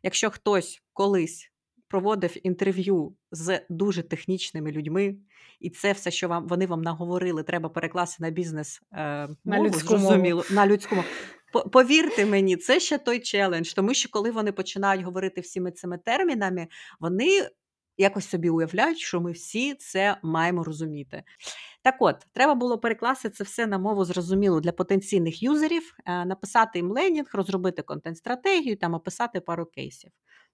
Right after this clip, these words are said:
Speaker 1: Тобто такий собі фріланс-проєкт, який ти робиш вдома, який не забирає в тебе аж весь твій робочий день. І ми почали з ними співпрацювати, і якось паралельно той клич, який я кидала знайомим,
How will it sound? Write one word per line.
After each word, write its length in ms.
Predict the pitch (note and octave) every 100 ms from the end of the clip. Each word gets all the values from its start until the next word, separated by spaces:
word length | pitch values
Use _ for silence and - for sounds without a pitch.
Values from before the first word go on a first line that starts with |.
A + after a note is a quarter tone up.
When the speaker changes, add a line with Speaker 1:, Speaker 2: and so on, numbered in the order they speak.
| _
Speaker 1:
Тобто 220 | B3+ C4+
такий 300 | B3+ B3+ E4+
собі 360 | F4 A#3+ A3 B3+
фріланс-проєкт, 1080 | - - G#3 G#3 G#3+ G#3 - G3+ A#3 - -
який 240 | G3 A#3
ти 120 | G3+
робиш 280 | G3 F#3 F3+
вдома, 400 | F#3 C4 E4 C#4
який 280 | G#3+ F#3 G3+
не 100 | F#3+
забирає 640 | E3+ E3 F3 A#3+ A#3+ F3+ -
в 60 | -
тебе 280 | F#3 E3+ E3
аж 320 | D#3+ - - D#3+ C3
весь 240 | F#3+ F#3+
твій 180 | - D#3+
робочий 460 | D#3 D3 D3 - C3
день. 260 | B2 C3+ - _
І 120 | -
ми 100 | C4+
почали 360 | D#4+ D4+ C4 B3
з 60 |
ними 180 | B3 B3+
співпрацювати, 1120 | A3+ G#3 G#3+ G#3+ - G#3 B3 F#4+ F#4+ C4+ - _ _
і 460 | A3+ A#3 A3 F#3+ -
якось 320 | G#3 G#3+ G#3+
паралельно 580 | - G3 G3 C4 F4+ A3
той 180 | G3+ G#3
клич, 360 | G#3+ A3 -
який 240 | E3+ E3+ F3
я 80 |
кидала 400 | E3 E3+ E3 D#3+
знайомим, 580 | D3+ E3 F3 C4+ D4+ D4